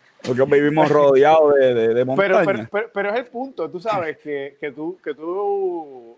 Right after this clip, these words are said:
Speaker 2: el punto es que tú quieres ver otras cosas, que tú, ella, ella lo tradujo a eso, pero la realidad es que tú quieres ver otras cosas, quieres ver otros árboles <laughs> diferentes a los que ves todo el tiempo, quieres ver otras cosas diferentes y, y el estar en tu casa, pues, te mantiene solamente en,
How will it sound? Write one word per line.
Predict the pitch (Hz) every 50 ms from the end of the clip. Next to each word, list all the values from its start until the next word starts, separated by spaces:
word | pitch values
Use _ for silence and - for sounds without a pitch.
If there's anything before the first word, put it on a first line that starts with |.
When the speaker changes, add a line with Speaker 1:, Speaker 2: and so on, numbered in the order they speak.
| _
Speaker 2:
el | - 135 127
punto | _ 160 165 175
es | 214 -
que | 214
tú | 180 202 170 _ _
quieres | 185 185 190 196 196 160 _ _ _ _ 139 127
ver | 117 151 170
otras | 180 185 208 185 -
cosas, | _ - 185 196 202 190 180 165 151 131
que | - 139
tú, | 135 123 143 147 156 170 175 175 175 170
ella, | 151 147 170 180 185 180
ella | 175 165 185
lo | 202
tradujo | 202 208 190 180 190 196 190 196
a | 180 180 196
eso, | 226 208 - 175 147
pero | 143 139 139 139
la | 131 127
realidad | 131 127 123 135
es | 147
que | - 196
tú | 180
quieres | 170 202 220 185 147
ver | 196
otras | 196 190 185 170 -
cosas, | - 175 190 - 160 - - _ _ _ _
quieres | _ 165 165 151
ver | 151 175
otros | 185 185 175 143 -
árboles | 135 170 202 196 175 185 170 165 - -
<laughs> | - 240 - - 214 202 - -
diferentes | 202 160 - _ _ - 170 147 156 160 165 147 139
a | -
los | 165 127
que | - 143
ves | 139 143 147 143 _
todo | 156 147 151
el | 147
tiempo, | 135 _ 139 131 139 147 147 _ - 120 117 _ _ _ _ _ _ _ _ _ _ _
quieres | - 165 147 147 139 131
ver | 151 156 165
otras | 170 170 170 165 165
cosas | 175 - 180 165
diferentes | 165 180 180 - 160 139 143 156 175 165 _ 151 135 123 123
y, | 120 113 113 113 - _ _ _ _ -
y | 131 127 131
el | 123
estar | 123 - - 131
en | 139 156 156
tu | 196 175 131
casa, | - 175 175 165 156 147 120
pues, | - 120 -
te | - 123
mantiene | 113 117 113 98 - 123 135 143 147
solamente | - 147 135 131 135 147 139 131 147 135 123 117 -
en, | 123 117 110 110 107